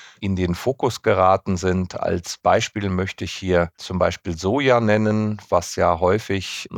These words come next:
eingesetzt wird, auch als Fleischersatz oder in anderen Produkten. Und, äh, da ist zwar nicht die kreuzsensibilisierende Allergie auf Soja, sondern eine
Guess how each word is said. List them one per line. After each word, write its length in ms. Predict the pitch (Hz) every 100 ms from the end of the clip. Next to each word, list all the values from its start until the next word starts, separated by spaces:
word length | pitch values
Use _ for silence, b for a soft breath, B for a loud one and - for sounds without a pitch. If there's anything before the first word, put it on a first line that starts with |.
| -
eingesetzt 840 | 87 101 123 98 95 92 - -
wird, 320 | 92 92 85 -
auch 480 | 92 87 - - -
als 300 | - 139 -
Fleischersatz 960 | - - 87 98 - 92 95 95 - -
oder 400 | - 90 90 87 _
in 220 | 92 90
anderen 480 | - 98 117 104 98
Produkten. 760 | - 92 98 - - 98 95 - b b b b
Und, 580 | 92 92 92 92 - -
äh, 220 | 90 87 -
da 280 | 87 92 107
ist 400 | - 113 - -
zwar 560 | - 92 92 92 92 - _ _ -
nicht 680 | 92 92 107 - - - -
die 320 | 90 85 80 _ _ _ _
kreuzsensibilisierende 1600 | - - 98 170 - 135 131 117 117 113 117 101 104 107 101 90
Allergie 460 | 98 98 95 98 82
auf 180 | 90
Soja, 540 | - 92 92 92 90 90
sondern 400 | - 87 85 82
eine 440 | - 90 90 85